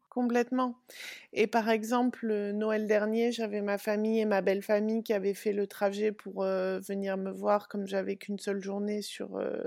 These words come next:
de sortie sur les trois mois. Et, euh, j'ai commencé Noël, euh, je voulais pas qu'il y ait de blanc ou de, de soucis. Je leur ai dit : « Écoutez, je vous donne une demi-heure et posez-moi toutes les questions que vous avez à me poser. Je répondrai à tout. Je,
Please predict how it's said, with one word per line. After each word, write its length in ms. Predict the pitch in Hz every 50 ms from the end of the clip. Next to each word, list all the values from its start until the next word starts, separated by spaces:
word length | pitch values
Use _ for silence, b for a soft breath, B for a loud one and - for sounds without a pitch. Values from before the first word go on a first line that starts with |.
| - - - - -
de 160 | 202 - 214
sortie 380 | 208 - - 202 202 - - 214
sur 160 | 202 - -
les 140 | 202 196 196
trois 200 | - _ - 208
mois. 300 | 208 214 226 240 269 - _ _ _ B B B B B B B B B B B B _ _ -
Et, 600 | - 220 226 220 214 208 208 196 202 202 196 190
euh, 320 | 196 196 190 190 190 190
j'ai 180 | 196 185 - 220
commencé 480 | 214 - 214 208 208 208 202 - 220 208
Noël, 560 | 208 202 196 202 208 214 226 247 254 247 233
euh, 320 | 208 196 190 185 185 185
je 120 | 202 196 196
voulais 180 | 202 208 214 208
pas 160 | 208 226 233
qu'il 200 | 233 - 247 240
y 20 |
ait 40 | 202
de 120 | 185 208
blanc 560 | 202 190 190 214 214 208 208 208 208 208 208 202
ou 200 | 202 202 196 190
de, 560 | 180 185 185 175 170 170 - - 104 - - - - - -
de 180 | 208 202 208
soucis. 460 | 196 - - 196 - - - 233 240 233
Je 80 | 240
leur 160 | 240 226 208
ai 100 | 202 196
dit : « 200 | 190 185 208 233 254
Écoutez, 420 | 247 - - - - - 240 233
je 80 | 226 -
vous 100 | - 208
donne 220 | 190 208 196 196 208
une 180 | 208 214 220
demi-heure 540 | 214 220 214 214 214 208 214 214 220 240 233
et 100 | 247 226
posez-moi 460 | - - 208 190 208 214 214 214 214
toutes 220 | 214 - - - 220
les 100 | 220 202
questions 360 | - 214 208 - - 226 226
que 60 | 208
vous 140 | 226 208 208
avez 200 | 214 208 196 208
à 100 | 208 202
me 80 | 208
poser. 320 | 190 - 214 202 196 233 254
Je 100 | 240 -
répondrai 460 | 247 233 208 - 220 214 196 196 214
à 160 | 208 208 208
tout. 280 | 208 - - - 240 247
Je, 760 | 247 240 - 214 208 208 202 202 202 202 - - 202 202 -